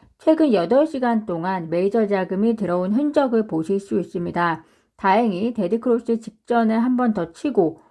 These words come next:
올라서는 모습을 보였는데요. 미국이 주말을 거치고 있기 때문에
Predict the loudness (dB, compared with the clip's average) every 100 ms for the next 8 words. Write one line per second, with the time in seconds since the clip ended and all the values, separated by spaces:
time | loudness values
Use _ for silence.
0 | _ -2 2 4 2 -2 -2 -2 -4 -2
1 | 0 0 0 -2 -2 -4 -4 0 0 -2
2 | _ _ _ _ -2 0 0 0 0 -2
3 | 0 2 2 2 -2 -4 0 0 -2 -4
4 | -2 0 0 0 -2 -4